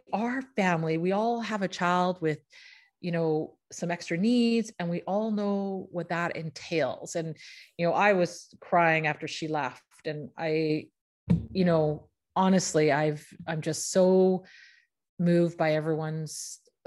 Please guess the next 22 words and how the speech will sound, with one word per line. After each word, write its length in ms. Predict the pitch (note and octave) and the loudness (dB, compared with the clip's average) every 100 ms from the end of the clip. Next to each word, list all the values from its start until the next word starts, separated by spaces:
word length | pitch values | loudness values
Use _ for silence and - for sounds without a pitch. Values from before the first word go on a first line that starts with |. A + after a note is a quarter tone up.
| - | 0
thoughtfulness, 1000 | F3+ F3 - F3+ E3+ E3 D#3+ D#3 - - | 4 4 2 0 4 4 2 0 -6 -4
their 180 | D3+ D3+ | -4 -2
generosity, 880 | C#3+ E3 D#3 D#3 D3+ - D#3 D3+ D3+ | 0 0 2 2 2 -2 -4 -2 -2
and 120 | C#3+ | -4
their 80 | C#3+ | -6
kindness, 560 | - D#3 D3+ D3+ D3 C#3+ | -6 -4 -2 -2 -2 -2
like, 140 | C#3 _ - - _ - | -4 _ -20 -20 _ -6
through 140 | D#3+ | -2
messages 880 | D#3 E3 E3 F3 - E3 D#3 D#3+ D#3 | 0 0 0 -4 0 2 2 0 -2
and 140 | C#3+ - | -4 -8
checking 380 | - E3 F3+ | -10 -6 -4
in 500 | E3 D#3+ D#3+ D#3+ D#3 | -2 0 0 -2 -4
and, 240 | C#3+ C3 C3 - - _ - | -6 -8 -12 -20 -20 _ -10
and 180 | D3+ | -6
meals 480 | E3 F#3 F3+ E3+ D#3+ | -2 0 0 0 -2
and 120 | D3+ C#3+ | -4 -8
the 60 | |
gift 260 | C#3 D#3+ - | -8 -8 -8
cards, 600 | - D3 C#3+ C#3 - - | -6 -4 -4 -6 -12 -8
like, 220 | C#3+ C3 - _ _ _ _ _ - | -6 -6 -10 _ _ _ _ _ -6
just 680 | F3 - - _ - - _ | -6 -6 -12 _ -14 -14 _
amazing. 500 | E3 C#3 B2 B2 B2 | -8 -8 -10 -12 -16